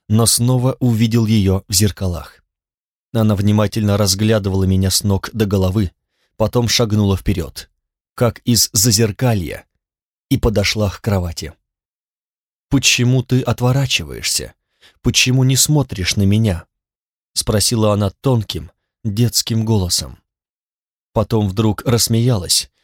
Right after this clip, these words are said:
в точности как взрослая женщина, и добавила: «Ты думал,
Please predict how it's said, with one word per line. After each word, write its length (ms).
в 100
точности 600
как 360
взрослая 580
женщина, 600
и 100
добавила: 680
«Ты 120
думал, 460